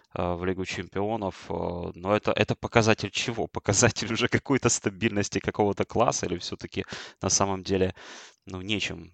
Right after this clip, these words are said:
э, гордиться и о каком-то прогрессе говорить не стоит? Вот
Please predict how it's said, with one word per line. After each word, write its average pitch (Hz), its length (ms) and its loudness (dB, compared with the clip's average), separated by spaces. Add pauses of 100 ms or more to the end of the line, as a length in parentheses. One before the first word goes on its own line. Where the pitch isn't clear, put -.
э, 85 600 -8 (120)
гордиться 98 540 0
и 87 120 0
о 87 60 -2
каком-то 92 380 -6
прогрессе 92 800 -4
говорить 92 300 -6
не 98 80 -8
стоит? - 400 -8
Вот - 100 -16